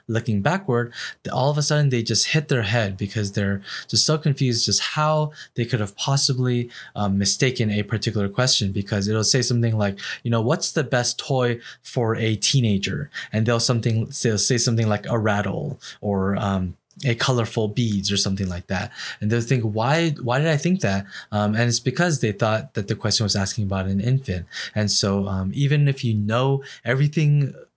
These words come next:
correctly, um, it's not gonna do you any good if you don't slow down and read the test question. That's the number one thing I can tell you about developmentally appropriate nursing practice questions.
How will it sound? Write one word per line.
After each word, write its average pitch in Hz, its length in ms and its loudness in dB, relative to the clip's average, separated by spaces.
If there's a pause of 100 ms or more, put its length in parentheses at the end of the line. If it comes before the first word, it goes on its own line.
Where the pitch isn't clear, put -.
(180)
correctly, 131 600 0
um, 107 300 -2
it's 113 160 0
not 131 140 2
gonna 123 160 2
do 123 100 0
you 120 100 2
any 110 160 0
good 170 300 0 (220)
if 117 100 -6
you 117 60 0
don't 110 120 2
slow 123 300 0
down 117 320 2
and 101 180 0
read 101 180 -2
the 98 100 -2
test - 260 -2
question. 95 480 0
That's 101 220 0
the 98 80 0
number 120 280 2
one 123 200 2
thing 117 160 0
I 98 60 0
can 98 180 -4
tell 104 160 -2
you 101 260 -2 (240)
about 98 300 0
developmentally 98 680 0
appropriate 95 380 -4
nursing 92 280 -2
practice 95 360 -2
questions. 98 600 -2